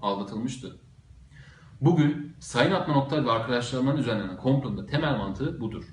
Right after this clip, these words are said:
Sayın Adnan Oktar hayatı boyunca gayri ahlaki suçlara karşı mücadele vermiş, taciz ve istismar konularına en büyük tepki ve hassasiyeti göstermiş bir kişidir. Bu konularda en akılcı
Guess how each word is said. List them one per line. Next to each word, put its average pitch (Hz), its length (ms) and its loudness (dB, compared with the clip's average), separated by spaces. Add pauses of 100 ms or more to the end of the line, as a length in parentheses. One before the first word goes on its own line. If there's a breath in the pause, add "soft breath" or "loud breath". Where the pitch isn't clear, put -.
(720 loud breath)
Sayın 139 280 0
Adnan 214 240 -2
Oktar - 560 0
hayatı 120 480 2
boyunca 156 260 2
gayri 160 300 2
ahlaki 135 340 0
suçlara 120 400 -2
karşı 101 300 -6
mücadele 101 440 -2
vermiş, 139 300 2 (400 loud breath)
taciz 131 440 2
ve 160 60 2
istismar 175 800 -2
konularına 107 640 -2
en 208 280 4
büyük 143 380 -2 (140)
tepki 131 360 0
ve 110 40 -2
hassasiyeti 107 540 -4
göstermiş 110 480 -2
bir 117 120 -6
kişidir. - 480 -10 (720 soft breath)
Bu 185 100 0
konularda 180 520 2
en 175 80 0
akılcı 135 520 0